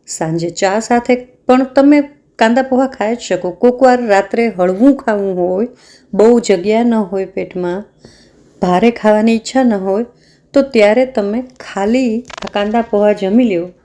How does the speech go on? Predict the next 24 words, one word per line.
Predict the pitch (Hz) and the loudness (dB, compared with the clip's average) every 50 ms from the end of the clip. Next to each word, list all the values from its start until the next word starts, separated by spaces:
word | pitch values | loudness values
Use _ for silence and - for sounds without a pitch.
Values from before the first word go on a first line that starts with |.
| _ - | _ -2
તો | 247 | -2
તમને | 247 254 269 277 277 | 0 0 -2 0 0
મજા | 277 269 277 269 294 320 302 | 2 2 2 2 2 2 2
જ | 240 | 2
આવે. | 190 175 165 165 165 165 _ _ _ _ _ _ _ _ - | 0 -4 -4 -6 -10 -12 _ _ _ _ _ _ _ _ -6
ટૂંકમાં | 262 254 254 - 262 277 269 269 - | -6 -4 -2 -2 -2 -2 -2 -2 -4
આખા | 208 208 - - - 254 | -6 -6 -4 -4 -4 -4
દિવસમાં | 254 233 226 214 208 208 - 214 208 208 208 - | -2 0 0 0 -2 -4 -4 -8 -8 -8 -8 -8
તમે | 185 180 185 185 185 190 - - - | -8 -6 -6 -6 -8 -10 -10 -10 -8
આ | 196 202 214 226 | -6 -6 -6 -6
ગમે | 220 - 185 175 190 190 202 208 214 226 247 254 | -8 -8 -4 0 0 0 2 2 2 4 4 2
ત્યારે | 247 247 208 180 175 175 175 | 2 0 -4 -4 -4 -4 -6
ખાઈ | 170 - - - 160 160 | -8 -8 -10 -10 -8 -8
શકો | 160 - - 170 175 - 185 175 - - _ - | -8 -8 -8 -8 -6 -6 -8 -8 -8 -12 _ -2
એવી | - 226 247 254 254 208 | 2 2 2 4 2 0
વસ્તુ | 165 180 180 180 - - - 175 | 0 -2 -4 -4 -4 -10 -10 -10
છે. | 165 - - 185 160 160 - _ _ _ _ _ _ _ _ _ _ _ _ - | -8 -8 -8 -10 -10 -10 -14 _ _ _ _ _ _ _ _ _ _ _ _ -4
હવે | - 208 240 262 | 0 2 2 4
મેં | 254 247 247 247 233 226 | 2 2 0 0 -2 -2
આમાં | 220 220 226 240 285 294 - _ _ _ _ _ - | -2 -2 -4 -4 -6 -8 -14 _ _ _ _ _ -2
હળદર | 175 170 175 170 175 170 170 | -2 0 0 0 -2 -2 -2
નાખી | 165 160 156 160 - 170 | -4 -6 -6 -8 -10 -10
દીધી | 165 170 170 160 170 165 | -8 -8 -8 -6 -8 -10
છે. | 160 - 180 175 175 | -8 -8 -8 -8 -8